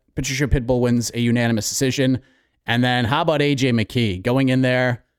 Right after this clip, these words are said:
against a very dangerous Roberto de Souza, Satoshi, and he was just like, "F it. I'm,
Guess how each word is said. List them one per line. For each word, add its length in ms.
against 640
a 80
very 240
dangerous 560
Roberto 340
de 100
Souza, 560
Satoshi, 920
and 120
he 40
was 140
just 180
like, 220
"F 200
it. 240
I'm, 460